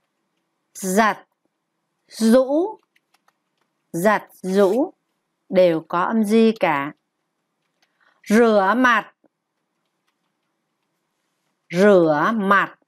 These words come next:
Rửa mặt. Chậm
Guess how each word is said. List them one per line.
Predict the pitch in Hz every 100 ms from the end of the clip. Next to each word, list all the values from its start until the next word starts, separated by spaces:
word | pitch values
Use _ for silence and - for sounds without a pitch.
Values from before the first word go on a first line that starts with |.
| _ _ _ _ _ _ _ _ _ _ _ _ _ _ _ _ _ _ _ _ _ -
Rửa | 170 196 180 156 151 208
mặt. | 214 208 190 - _ _ _ _ _ _ _ _ _ _ _ _ _ _ _ _ _ _ _ _ _ _ _ _ _ _ _ _ _ _ _ _ _ _ _ _
Chậm | 254 226 202